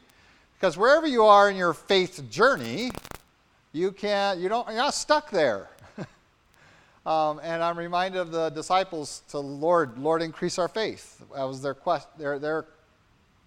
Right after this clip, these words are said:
uh, prayer to him when he was here on earth. Um, and certainly, uh, the indication is, is that your faith is going to change. It's gonna either increase or decrease,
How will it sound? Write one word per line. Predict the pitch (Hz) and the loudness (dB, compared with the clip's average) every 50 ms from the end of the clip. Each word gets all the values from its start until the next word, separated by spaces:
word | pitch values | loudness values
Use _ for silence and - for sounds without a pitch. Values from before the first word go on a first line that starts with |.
| _ _ _ _ _ _ _ _ _ _ _ _ _ _ _ - - - - - - | _ _ _ _ _ _ _ _ _ _ _ _ _ _ _ -20 -20 -20 -18 -16 -16
uh, | - 98 92 95 - _ _ - | -16 -18 -20 -20 -20 _ _ -4
prayer | - 190 202 220 247 240 | 0 2 2 2 2 0
to | - 147 | -2 -4
him | 139 156 160 160 165 | -2 -2 -4 -4 -4
when | 151 143 | -6 -6
he | 147 151 | -6 -6
was | 143 135 135 | -6 -6 -6
here | - 175 160 147 | -4 -2 0 0
on | 143 156 | 2 4
earth. | 190 233 233 - - - - - - - - - _ _ _ _ _ _ _ - | 4 4 4 2 -2 -10 -20 -20 -20 -20 -20 -20 _ _ _ _ _ _ _ -2
Um, | 147 147 151 143 143 143 135 147 | 0 2 4 2 2 0 -4 -6
and | 151 147 143 135 | -6 -6 -4 -4
certainly, | - - 180 190 185 180 180 185 185 185 180 180 175 156 - | -4 -2 -2 -4 -4 -4 -4 -2 -2 -2 -2 -2 -4 -6 -8
uh, | - 156 151 147 143 147 139 131 120 - _ _ _ 131 131 | -8 -4 -2 -2 0 0 -2 -4 -8 -14 _ _ _ -18 -14
the | 143 147 160 | -10 -8 -8
indication | 175 180 156 - - 180 180 180 165 - 190 185 | -8 -8 -10 -10 -8 -8 -8 -8 -10 -10 -10 -8
is, | 196 202 190 156 170 | -8 -8 -8 -10 -10
is | 170 151 - | -10 -10 -4
that | 175 180 175 175 175 - - - | 0 2 2 2 2 0 -6 -12
your | 151 151 160 165 190 | -8 -6 -4 -4 -4
faith | 180 - - 151 160 185 190 - - 156 - | -4 -2 -2 -2 -2 -2 -4 -6 -12 -12 -8
is | 170 170 165 151 143 | -4 -4 -4 -4 -4
going | 143 160 160 165 175 170 | -4 -2 -2 -2 -4 -8
to | - - - 190 | -10 -12 -14 -12
change. | - - 185 202 233 233 - - | -8 -6 -4 -4 -4 -6 -10 -14
It's | - - - | -14 -14 -10
gonna | - 156 143 147 | -8 -8 -8 -6
either | 147 139 143 139 160 | -8 -6 -4 -4 -4
increase | 220 247 - - 240 254 240 - | -6 -6 -6 -4 -4 -4 -4 -4
or | 233 214 | -6 -6
decrease, | 160 160 170 175 - - 175 170 170 170 - - - | -4 -4 -4 -4 -6 -6 -4 -4 -4 -4 -6 -8 -10